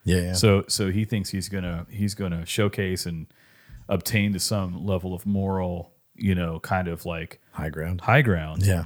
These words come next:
Speaker 2: And as quickly as he did it, he got one-upped by the very thing he's talking about.
Speaker 1: Yeah.
Speaker 2: Where do you go from there?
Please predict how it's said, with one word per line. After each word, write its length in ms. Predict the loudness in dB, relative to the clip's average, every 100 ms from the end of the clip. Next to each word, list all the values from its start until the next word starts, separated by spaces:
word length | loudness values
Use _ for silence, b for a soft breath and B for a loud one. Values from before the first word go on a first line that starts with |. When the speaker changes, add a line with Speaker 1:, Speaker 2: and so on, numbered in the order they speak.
| 0
Speaker 2:
And 160 | 4 4
as 280 | 2 0 -2
quickly 380 | 4 4 4 0
as 80 | 0
he 80 | 0
did 180 | 2
it, 140 | 2 0
he 100 | -2
got 340 | -2 -2 -4 -4
one-upped 560 | 0 0 0 -4 -4
by 140 | -4 -4
the 100 | -4
very 240 | -4 -4
thing 220 | -6 -6
he's 140 | -6 -4
talking 300 | -4 -4 -8
about. 320 | -10 -12 -16 _ 0
Speaker 1:
Yeah. 260 | 6 6 4 0
Speaker 2:
Where 160 | 4 6
do 60 |
you 60 | 6
go 160 | 2 0
from 140 | -2
there? 180 | -6